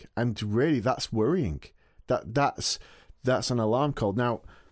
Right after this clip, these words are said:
obviously, you know, Potter's new to the, the Premier League, but then, you know, other people have come in new to the Premier League and, and they're, they're,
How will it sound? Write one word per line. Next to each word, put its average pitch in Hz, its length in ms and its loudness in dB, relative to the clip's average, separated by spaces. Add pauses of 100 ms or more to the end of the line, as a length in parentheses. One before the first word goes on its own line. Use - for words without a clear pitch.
(300)
obviously, 127 460 2
you 117 80 0
know, 110 140 2
Potter's 113 500 0
new 117 240 2
to - 160 -6
the, 98 360 -2
the 95 120 -2
Premier 107 400 0
League, 87 420 -6
but - 160 -6
then, 123 300 0 (380)
you 113 80 -4
know, 113 160 0
other 131 200 2
people 127 300 0
have 98 140 -4
come 110 160 0
in 104 260 0 (100)
new 110 180 0
to 101 100 -6
the 95 80 -4
Premier 95 300 -2
League 90 200 -2
and, 90 180 -2
and 95 140 -2
they're, 92 180 0
they're, 104 280 0